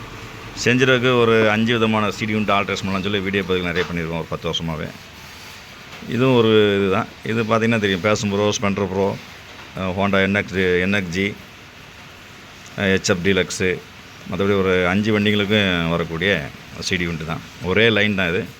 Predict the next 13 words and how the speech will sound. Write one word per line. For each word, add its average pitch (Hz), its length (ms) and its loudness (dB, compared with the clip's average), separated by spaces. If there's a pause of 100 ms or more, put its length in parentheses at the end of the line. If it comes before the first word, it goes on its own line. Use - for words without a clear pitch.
(680)
லைன் 110 200 4
வித்தியாசம் 104 440 0
ஒன்றுமே 92 260 -2
கிடையாது. 78 300 -2 (640)
அஞ்சு 101 300 2
வண்டிக்குமே 110 340 2
ஒரே 101 200 4
லைன் 92 300 0
தான். 131 100 -6 (680)
உங்களுக்கு 107 340 2
மகேந்திராவில் 127 500 4
மட்டும் 131 140 2
அந்த 110 140 2